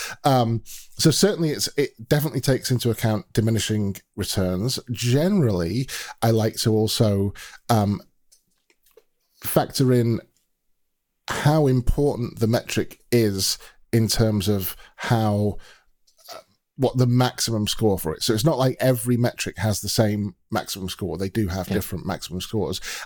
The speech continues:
Speaker 1: And in the case of dependencies, which is what the original question was around, we're get-, finally getting back to the original question, um, the total number of points you can get for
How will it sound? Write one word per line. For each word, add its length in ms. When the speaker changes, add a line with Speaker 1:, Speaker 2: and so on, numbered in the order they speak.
Speaker 1:
And 260
in 140
the 80
case 340
of 80
dependencies, 760
which 140
is 100
what 180
the 120
original 340
question 340
was 140
around, 320
we're 80
get-, 180
finally 380
getting 220
back 180
to 100
the 80
original 320
question, 480
um, 340
the 240
total 720
number 340
of 160
points 540
you 160
can 280
get 340
for 500